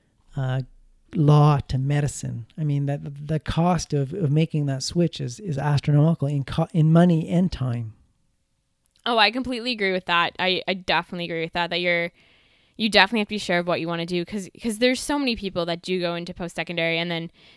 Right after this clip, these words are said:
Speaker 2: just don't finish their degree or, or change so many times just because they haven't quite found that. So I, I am an advocate of really deciding what you wanna do. And I'm a, also firm, we're sidetracking so much, but I'm a firm believer that,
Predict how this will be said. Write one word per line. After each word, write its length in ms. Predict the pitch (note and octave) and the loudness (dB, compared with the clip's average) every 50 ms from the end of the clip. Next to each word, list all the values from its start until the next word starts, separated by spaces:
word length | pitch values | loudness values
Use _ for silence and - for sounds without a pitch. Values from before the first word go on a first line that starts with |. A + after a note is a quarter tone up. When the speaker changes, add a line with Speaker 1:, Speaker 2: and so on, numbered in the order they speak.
| - | -6
Speaker 2:
just 160 | - G3+ F#3 | -4 -4 0
don't 180 | - F#3+ F3+ F3 | 0 0 0 0
finish 280 | - F#3 F3+ F3+ - - | -2 -2 -4 -4 -4 -2
their 160 | F3+ F3 F3+ | -2 0 0
degree 520 | F3+ F3+ - A3 A#3 A#3+ A#3+ A#3 A#3+ A#3 - - | -2 -4 -2 -2 -2 0 0 0 0 -2 -2 -2
or, 320 | F#3 F3+ F3 E3+ E3 - - | -2 0 0 0 -2 0 0
or 120 | G3 G3 | 0 0
change 460 | G3 - - - A3+ G#3+ G3+ G#3 G#3 - | -2 -4 -8 -8 -6 -6 -4 -4 -6 -6
so 140 | - F#3+ | -6 -6
many 120 | F#3 F3+ F3 | -6 -6 -6
times 300 | F3 - F3+ E3+ F3 - | -6 -4 -4 -4 -4 -6
just 160 | F#3+ F#3 - | -8 -10 -8
because 240 | G3+ G3+ A3 G#3 F#3 | -8 -6 -4 -4 -2
they 140 | F#3+ F#3 F3+ | -2 -4 -4
haven't 280 | F3 F3+ E3+ F3+ F3 | -2 -4 -4 -4 -6
quite 280 | - - F#3 D3+ - - | -8 -8 -8 -8 -8 -8
found 200 | - D#3 D#3+ D#3+ | -8 -8 -8 -6
that. 160 | D#3 E3+ E3+ | -6 -6 -4
So 120 | - G3 | 0 2
I, 240 | F3+ A#2+ F#3+ A3 G#3+ | 4 6 6 6 6
I 200 | F3 - F#3 G3 | 4 4 4 4
am 340 | G3+ G#3 - C#3+ G3 G3+ A3 | 4 2 2 0 0 -2 -2
an 80 | G#3 - | -4 -4
advocate 480 | - D#3+ E3+ E3+ E3+ - - F3+ E3+ E3+ | -4 -4 -4 -4 -6 -4 -2 -2 0 0
of 160 | E3+ E3+ _ _ - - _ _ | -2 -4 _ _ -20 -20 _ _
really 260 | - G3+ G3+ G#3 G3+ | -2 0 0 2 0
deciding 720 | G3 G3 F#3+ - - - F3+ F3 F3+ F#3 F#3 F3+ F3 F3+ F#3 _ _ _ _ _ _ _ _ | 0 -2 -6 -8 -4 -2 0 2 2 2 2 0 -2 -2 -6 _ _ _ _ _ _ _ _
what 180 | - A3+ G#3 - | -4 -2 -2 -2
you 80 | A#3+ A#3 | 0 0
wanna 180 | A3 G#3+ G#3 | 0 0 2
do. 160 | G3+ G3+ G3+ - | 4 4 4 4
And 140 | - - - | 4 0 0
I'm 200 | - F#3+ G#3 C4 | 2 2 2 2
a, 60 | F#4+ - - - | 0 -4 -2 0
also 280 | F#3 G#3+ - - G#3+ | 0 0 2 0 -4
firm, 240 | - - F#3 F3+ E3 - | -2 -2 -4 -4 -4 -6
we're 120 | - G3+ A3+ | -6 -6 -6
sidetracking 560 | - - A#3 A3+ A3+ - E3+ - - F3 D#3 | -4 -2 -2 -2 -2 -4 -8 -10 -10 -12 -10
so 180 | - - E3+ | -6 -4 -4
much, 220 | E3+ E3 D#3 E3 - | -2 -2 -4 -4 -4
but 100 | F#3+ - - | -4 2 4
I'm 120 | - A3+ | 4 6
a 80 | C#4+ C#4 | 4 2
firm 280 | - - A#3 A3+ A3+ | 2 0 0 0 0
believer 340 | G3+ G3+ F#3+ G3+ G3 F#3+ F#3 | -2 -2 -2 -2 -2 -2 -2
that, 260 | F#3 F3 F3 E3+ - | 0 0 0 0 -2